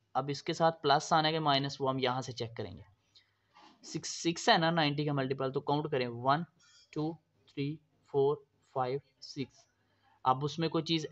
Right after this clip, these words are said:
ऐड हो रही है देखो, तो यहाँ से आगे जाएगा थर्ड क्वाड्रेंट में, तो थर्ड में साइन की वैल्यू क्या होती है, नेगेटिव होती है,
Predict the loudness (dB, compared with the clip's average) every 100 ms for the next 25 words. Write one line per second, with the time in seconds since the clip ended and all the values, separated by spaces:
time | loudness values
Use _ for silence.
0 | 0 2 4 4 4 4 0 0 -2 -4
1 | _ _ _ _ -6 -2 0 2 2 2
2 | 2 2 -2 -2 -2 -4 -10 _ _ _
3 | -4 -2 0 0 -2 -4 -6 -8 -8 -2
4 | 0 2 0 -4 -4 -2 -2 -4 -2 0
5 | 0 0 0 0 -2 -2 -2 -4 _ _
6 | _ _ -8 -6 -4 -4 -4 -4 -8 -16